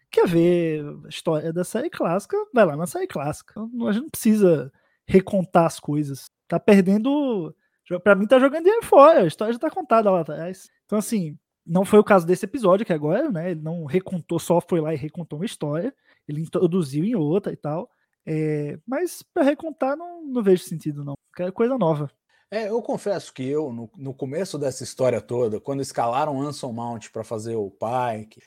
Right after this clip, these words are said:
Speaker 2: eu tava topando qualquer negócio. Eu falei, "Ah, quer refilmar The Cage? Eu tô topando." Esse episódio me convenceu de que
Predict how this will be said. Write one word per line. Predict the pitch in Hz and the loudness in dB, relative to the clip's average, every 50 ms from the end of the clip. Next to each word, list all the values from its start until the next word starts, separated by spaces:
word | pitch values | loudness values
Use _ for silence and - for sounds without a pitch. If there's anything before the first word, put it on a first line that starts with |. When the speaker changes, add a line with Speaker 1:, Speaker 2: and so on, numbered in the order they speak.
| _ _ _ | _ _ _
Speaker 2:
eu | 208 208 | -12 -8
tava | - - 269 262 254 | -4 -4 -4 -2 -2
topando | - - 185 - - - - 190 165 | -4 -4 -4 -6 -6 -6 -6 -6 -4
qualquer | - 156 - - 208 196 | -4 -4 -4 -4 -4 -4
negócio. | 143 120 117 120 131 127 - - | -4 -6 -4 -4 -4 -6 -6 -8
Eu | - | -6
falei, | 185 214 233 | -2 0 0
"Ah, | 208 170 | 0 0
quer | - - 240 233 | -2 -4 -4 0
refilmar | 180 208 185 - 175 151 131 139 135 139 | 0 0 0 0 0 -2 0 0 -2 -2
The | 135 113 | -2 -4
Cage? | - - 147 151 160 147 123 107 113 | -4 -4 0 0 2 0 0 -2 -6
Eu | 117 123 | -8 -6
tô | - 160 156 | -6 -6 -4
topando." | - 139 131 - - 113 104 95 95 - _ _ _ _ _ | -4 -4 -6 -6 -6 -10 -10 -10 -14 -20 _ _ _ _ _
Esse | - 165 185 233 226 220 214 | 2 6 6 6 8 6 6
episódio | 196 - 165 147 120 135 170 180 180 156 131 131 | 4 4 2 0 2 4 4 4 4 2 -2 -4
me | 139 151 | -8 -10
convenceu | 143 - 185 190 175 175 160 143 - - - 160 170 175 | -8 -6 -4 -4 -4 -4 -6 -6 -8 -6 -4 -2 -2 -2
de | 160 143 160 | -2 -4 -6
que | 160 - 180 175 170 170 156 | -8 -8 -6 -6 -6 -6 -10